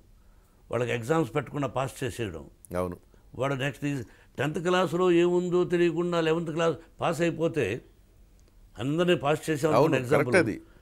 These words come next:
Speaker 1: లెవెన్త్ క్లాస్లో వాడు ఏం చదువుతాడు?
Speaker 2: అవును.
Speaker 1: ఎగ్జామ్స్ అనేది పెట్టి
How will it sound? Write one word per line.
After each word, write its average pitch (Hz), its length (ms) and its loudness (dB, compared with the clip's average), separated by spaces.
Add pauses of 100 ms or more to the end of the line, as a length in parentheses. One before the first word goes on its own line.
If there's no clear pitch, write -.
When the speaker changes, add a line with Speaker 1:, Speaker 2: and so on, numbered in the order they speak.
(300)
Speaker 1:
లెవెన్త్ 202 220 0
క్లాస్లో 220 420 2 (580)
వాడు 139 220 -2
ఏం 202 100 2
చదువుతాడు? 202 720 -4
Speaker 2:
అవును. 98 240 -2 (1600)
Speaker 1:
ఎగ్జామ్స్ 185 480 0
అనేది 196 440 -2
పెట్టి 139 600 -8